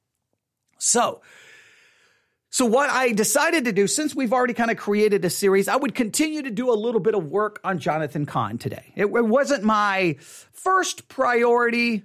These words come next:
but I thought I would continue. And it just fits perfectly because we're, we're broadcasting on so many different platforms.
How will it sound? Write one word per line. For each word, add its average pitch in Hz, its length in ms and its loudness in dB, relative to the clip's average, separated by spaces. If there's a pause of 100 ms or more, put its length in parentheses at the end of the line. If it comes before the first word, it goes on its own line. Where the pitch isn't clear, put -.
but 202 240 0
I 202 160 2
thought 190 520 0
I 160 220 -2
would 135 360 -2
continue. 135 520 -4
And 269 260 0
it 240 240 -4
just 233 240 -4
fits 220 220 -2
perfectly 185 540 -4
because 165 280 -4
we're, 143 220 -4
we're 165 140 -2
broadcasting 165 580 -4
on 143 80 -6
so 165 160 -4
many 151 140 -4
different 143 280 -10
platforms. 147 600 -4